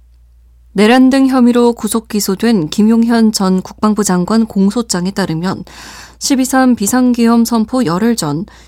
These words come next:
윤석열 대통령이 김 전 장관에게 "이게 나라냐?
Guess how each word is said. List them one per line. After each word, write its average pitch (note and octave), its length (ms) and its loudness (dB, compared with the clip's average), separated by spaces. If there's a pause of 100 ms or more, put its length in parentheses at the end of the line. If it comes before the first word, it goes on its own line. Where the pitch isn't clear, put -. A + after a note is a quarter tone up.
(120)
윤석열 B3 380 2
대통령이 A3+ 520 0
김 G#3 240 0
전 A#3 240 0
장관에게 F3+ 760 -4 (320)
"이게 A#3 200 0
나라냐? G3 440 -2